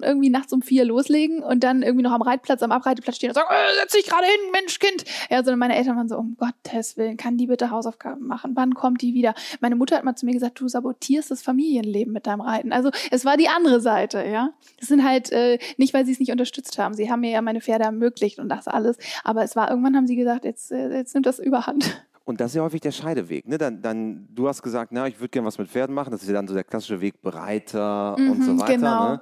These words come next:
Speaker 1: genau.
Speaker 2: Oder dann halt zu sagen, „Okay, ich studiere, mache eine Lehre“ und so weiter. Das ist ja für viele dann der Scheideweg, wo es dann heißt, „Okay, mache ich weiter oder nicht“, ne?
Speaker 1: So ist es.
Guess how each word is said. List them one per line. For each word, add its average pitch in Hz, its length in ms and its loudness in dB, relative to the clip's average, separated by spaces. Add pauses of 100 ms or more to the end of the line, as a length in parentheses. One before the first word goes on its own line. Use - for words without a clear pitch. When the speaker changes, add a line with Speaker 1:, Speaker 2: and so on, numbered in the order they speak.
(140)
Speaker 1:
genau. 226 340 -2
Speaker 2:
Oder 123 180 0
dann 123 120 -4
halt 120 140 -6
zu - 80 -12
sagen, 110 220 -2
„Okay, 110 120 -4
ich - 180 -6
studiere, 104 520 -2
mache 101 220 -6
eine 95 160 -4
Lehre“ 92 420 -4 (260)
und - 120 -16
so - 60 -8
weiter. 110 120 -4
Das 107 140 -4
ist 107 40 -8
ja 113 80 -2
für 104 140 -10
viele 139 240 -6
dann 139 160 0
der 110 80 0
Scheideweg, 127 560 -4
wo 123 80 -4
es 117 100 -8
dann 117 140 -4
heißt, 120 240 -6
„Okay, 117 280 -4 (300)
mache 90 240 -6
ich 90 100 -10
weiter 104 320 -2
oder 101 160 -2
nicht“, 110 280 -6
ne? 85 80 -10 (120)
Speaker 1:
So 254 200 0
ist 233 180 -2
es. 220 240 -6